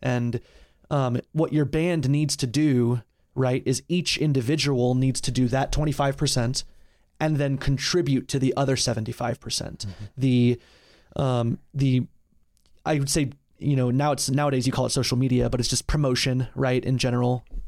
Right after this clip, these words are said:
Speaker 1: if you look at it as a total thing, the networking, you know, the, uh, building a fan base, the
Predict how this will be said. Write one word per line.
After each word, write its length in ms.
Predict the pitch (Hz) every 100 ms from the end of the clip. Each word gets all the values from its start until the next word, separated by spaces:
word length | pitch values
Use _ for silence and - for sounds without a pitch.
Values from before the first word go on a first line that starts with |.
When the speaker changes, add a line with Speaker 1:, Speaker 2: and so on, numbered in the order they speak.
| -
Speaker 1:
if 180 | 123 123
you 80 |
look 140 | 117 117
at 80 | 113
it 120 | - - -
as 120 | 117
a 140 | 113 113 -
total 240 | 135 139
thing, 320 | 135 139 135 - - -
the 260 | 127 117 110
networking, 760 | 120 143 123 139 143 139 143 143 _ _
you 100 | 131
know, 300 | 117 113 113 - _ -
the, 420 | 127 120 113 - - - - -
uh, 240 | 127 120
building 580 | 120 113 147 139 139 135
a 100 | -
fan 380 | - - 123 123
base, 440 | 120 73 - - - _ _ -
the 560 | 117 123 113 113 117